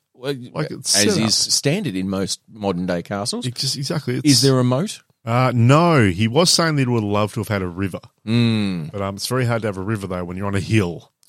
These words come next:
Speaker 1: True.
Speaker 2: So
Speaker 1: But
Speaker 2: that defeats the purpose of being on the hill.
Speaker 1: a donut swimming pool going around the castle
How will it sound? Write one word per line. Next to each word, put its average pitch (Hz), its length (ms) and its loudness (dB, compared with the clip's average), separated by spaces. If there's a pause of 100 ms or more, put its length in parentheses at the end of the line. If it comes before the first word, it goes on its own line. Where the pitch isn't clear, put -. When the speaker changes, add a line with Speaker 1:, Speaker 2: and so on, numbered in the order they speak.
(320)
Speaker 1:
True. 107 480 0 (260)
Speaker 2:
So 92 540 -4
Speaker 1:
But - 220 -2
Speaker 2:
that - 240 -20
defeats 110 380 0
the 110 60 -2
purpose 104 280 0
of 101 80 -4
being 123 160 4
on 165 200 6
the 113 80 4
hill. 90 460 -2
Speaker 1:
a 120 60 -6
donut 131 500 0
swimming 135 400 0
pool 95 220 -8
going 95 260 -2
around 95 320 -2
the 113 200 -4
castle 76 580 -6